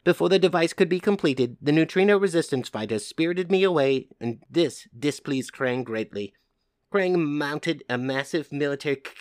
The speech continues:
campaign against Neutrino, eventually occupying vital strategic assets despite fierce opposition from the N R F. Sadly, Krang's war also k-,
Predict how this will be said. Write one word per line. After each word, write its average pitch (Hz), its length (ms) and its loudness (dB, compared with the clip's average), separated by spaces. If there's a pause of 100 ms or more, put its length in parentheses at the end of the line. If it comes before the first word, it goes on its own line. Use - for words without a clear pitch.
(100)
campaign 147 640 -4
against 131 420 -6
Neutrino, 151 560 -6 (300)
eventually 196 500 0
occupying 139 600 -6
vital 139 340 -8
strategic 147 640 -8
assets 113 440 -8
despite 135 440 -6
fierce - 680 -4 (420)
opposition 147 560 0
from 127 200 -4
the - 180 -6
N 135 140 -4
R 127 240 -8
F. 110 320 -8 (520)
Sadly, 127 640 -4
Krang's 156 300 -2
war 156 260 4
also 139 340 -2
k-, - 160 -20